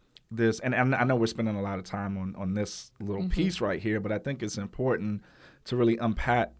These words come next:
Speaker 1: how we're using these terms because, um, so I hear you mention Doctor King, and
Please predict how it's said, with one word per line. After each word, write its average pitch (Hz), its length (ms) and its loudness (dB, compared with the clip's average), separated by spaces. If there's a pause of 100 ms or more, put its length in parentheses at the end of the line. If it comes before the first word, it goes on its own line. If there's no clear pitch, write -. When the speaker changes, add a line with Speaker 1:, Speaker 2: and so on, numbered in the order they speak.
(420)
Speaker 1:
how 117 460 2
we're 104 180 -2
using 110 340 0
these 98 180 -2
terms 131 460 -2
because, 110 540 -2 (720)
um, 104 600 0 (540)
so 113 640 4 (280)
I 107 120 2
hear 135 180 2
you 127 180 0
mention 107 800 0 (100)
Doctor 101 300 -6
King, 104 580 -2 (720)
and 104 760 0